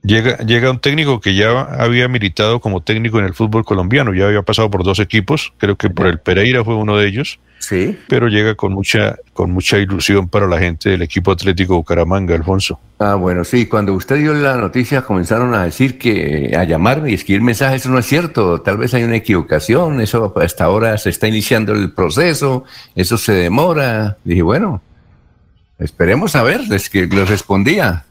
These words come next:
Speaker 2: Pero bueno, se llevó usted la chiva con este nuevo técnico. ¿Ya tiene por ahí el nombre o no? Bueno, cuando tenga el nombre, Eliezer me dice. Eh, Ecopetrol denuncia que bloqueos en Lizama, Santander, atentan contra el bienestar de los trabajadores. Desde hace tres días, comunidades de Lizama protestan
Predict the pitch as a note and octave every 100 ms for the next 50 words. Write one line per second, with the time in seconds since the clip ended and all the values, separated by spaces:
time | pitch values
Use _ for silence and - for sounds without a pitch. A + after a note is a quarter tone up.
0 | _ _ _ _ _ - F2+ F#2 E3+ E3+
1 | A#2+ G2 G2 A2+ C3+ D#3+ D3 - G3+ E3+
2 | E2+ D2+ - - F2 A2 C#3+ C3 C3 B2+
3 | E3+ D#3+ G2+ - D#2 D2+ _ _ _ _
4 | - E2+ G#2 - B2 A2 G2 A2+ C#3 F3
5 | C3 F2 D2+ _ - - - - - -
6 | D2+ G2+ F2+ F2 F2+ F2 C#3+ C#3+ C3+ C3+
7 | B2+ A#2+ A#2 A#2 G#2+ F2+ E2+ C#2+ C2 _
8 | - - - - - G2+ G2+ G2+ G2+ G2
9 | G2 - - - B2 B2 G#2+ B2 F3+ F#3
10 | F3 F3 E3+ D3+ E3+ D#3 C#3 G#2 G2 -
11 | D#3 D3 B2+ G#2 F#2 C#3+ C3 D3 A#2+ F#2+
12 | F#2+ F#2 C3+ C#3+ A2 B2+ B2+ B2+ A2+ G2
13 | F#2 E2 F2 E2 - A#2 G#2+ F#2 F2+ F2
14 | F2 G#2 E2+ C#2+ D2 F2 F#2+ A#2+ - C3+
15 | D3 C#3+ C#3+ A#2+ D3 - F2 D#2+ F2+ G#2+
16 | E2 D2+ G#2+ A2 C3 - E2 F2+ G#2